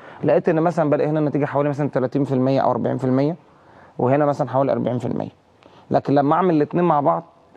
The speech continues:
النتائج معانا وصلت في ال-، الدراسات اللي إحنا عاملينها وصلت لستة وتسعين وستة من عشرة في المية، يعني حوالي سبعة وتسعين في المية. طب التلاتة في المية اللي فاضلين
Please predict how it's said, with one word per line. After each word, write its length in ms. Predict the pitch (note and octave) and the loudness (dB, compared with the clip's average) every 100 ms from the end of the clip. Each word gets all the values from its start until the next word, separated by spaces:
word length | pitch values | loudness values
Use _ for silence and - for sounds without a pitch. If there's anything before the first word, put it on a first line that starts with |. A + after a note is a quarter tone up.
| - | -2
النتائج 320 | C3 D#3+ D#3+ | -2 0 0
معانا 280 | C3+ C#3 C#3+ | 2 2 2
وصلت 340 | D3+ D3+ C3 | 0 0 -4
في 120 | - A#2+ | -2 -2
ال-، 500 | A#2 G2 - - - | 0 -2 -2 -6 -6
الدراسات 460 | - C3 B2 C#3+ | -2 -2 -2 -2
اللي 100 | C3+ | -2
إحنا 140 | D3+ B2+ | 0 0
عاملينها 260 | C3+ D3+ | 0 0
وصلت 360 | D3 - C#3 - | -2 -2 -4 -4
لستة 400 | A#2+ - E3 C#3 | -4 -4 -4 -2
وتسعين 300 | C#3 - D3 | -2 0 0
وستة 320 | B2+ D3 - | -2 -4 -2
من 120 | A#2 | -2
عشرة 260 | G#2 B2+ - | -2 -6 -6
في 80 | - | -6
المية، 200 | G1+ - - - - | -6 -6 -10 -20 -4
يعني 140 | F3 D#3+ | 0 2
حوالي 180 | F3 | 0
سبعة 200 | D#3 D3 | 0 0
وتسعين 340 | C#3 B2 B2+ C#3 | 0 -2 -2 -2
في 80 | G#2 | -2
المية. 260 | C#2+ - - _ _ - - - - - | -4 -4 -8 _ _ -20 -18 -16 -8 -2
طب 120 | C3 - | -2 -2
التلاتة 380 | C#3+ - E3 E3+ | -6 0 0 2
في 100 | D3+ | 0
المية 200 | D#3+ F3 | 2 2
اللي 120 | E3+ | 2
فاضلين 400 | D#3+ D3 D#3 C3+ | 0 2 2 0